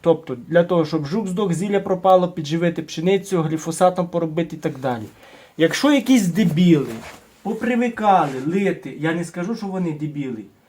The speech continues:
в прямому сенсі цього слова, просто вони не хочуть поняти, що для цього і купуються ці розпилювачі, щоб економити рідину. Розводиться трутка,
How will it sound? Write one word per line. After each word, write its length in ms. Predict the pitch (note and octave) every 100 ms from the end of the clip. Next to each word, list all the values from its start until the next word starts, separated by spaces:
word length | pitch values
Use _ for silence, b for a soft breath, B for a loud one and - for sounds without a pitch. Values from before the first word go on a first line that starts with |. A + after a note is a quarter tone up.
| b b b
в 80 | _ _
прямому 520 | E3 F3+ F3 D#3 D3+
сенсі 400 | D3 D#3+ B2 C3+
цього 220 | B2 B2+
слова, 280 | A#2 A#2 A2+
просто 360 | A2+ F3 F3 F#3
вони 240 | F#3 F#3+
не 120 | G3
хочуть 400 | F3+ G3+ G3+ F#3+
поняти, 420 | G3+ G#3 G#3 G3+ G3
що 260 | G3 F#3
для 160 | E3 F#3
цього 240 | F3+ G3+
і 40 | G3
купуються 600 | G3+ F#3 B3+ A3+ G3 F3
ці 400 | - F#3+ D#3+ -
розпилювачі, 680 | E3 E3+ - A3+ G#3+ F#3+ F3+
щоб 160 | F#3 F3
економити 680 | F#3+ A3 A#3 A#3+ G3 F3+ F3
рідину. 540 | E3+ D3 E3+ D#3 A2+ - b b b b -
Розводиться 760 | F#3 F#3 A#3 B3+ A#3 A3 F3+
трутка, 600 | D3+ F#3 G#3+ - D#3+ A#2